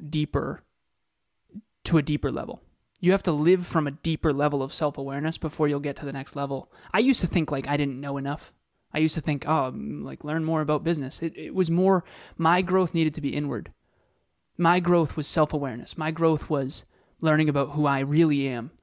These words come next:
learning about my relationships and how, who I was being with each one of 'em. You know, I think that vulnerability and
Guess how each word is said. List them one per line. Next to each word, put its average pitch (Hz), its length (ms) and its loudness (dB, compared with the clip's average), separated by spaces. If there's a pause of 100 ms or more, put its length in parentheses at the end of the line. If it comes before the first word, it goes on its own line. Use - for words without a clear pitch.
(120)
learning 170 300 4
about 151 180 2
my 143 80 -6
relationships 151 1000 0
and 143 280 -2
how, 160 240 0
who 180 260 4
I 156 80 4
was 151 140 2
being 165 300 4
with 160 180 2
each 151 180 -6
one 165 140 2
of 147 80 -2
'em. 139 160 -8 (840)
You 165 80 2
know, 143 240 4
I 160 140 4
think 160 360 -2
that 143 220 0
vulnerability 151 960 4 (360)
and 135 520 -2